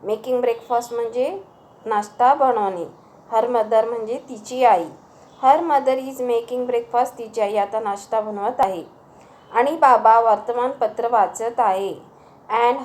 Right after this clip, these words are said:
her father is reading the newspaper. And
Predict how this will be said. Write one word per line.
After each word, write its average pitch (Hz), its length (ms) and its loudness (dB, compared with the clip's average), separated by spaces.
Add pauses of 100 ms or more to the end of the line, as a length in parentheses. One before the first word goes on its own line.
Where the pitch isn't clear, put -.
her 254 160 8 (160)
father 254 380 4
is 220 420 -12
reading 240 400 -8
the 277 160 -2
newspaper. 214 840 -2 (840)
And 214 260 0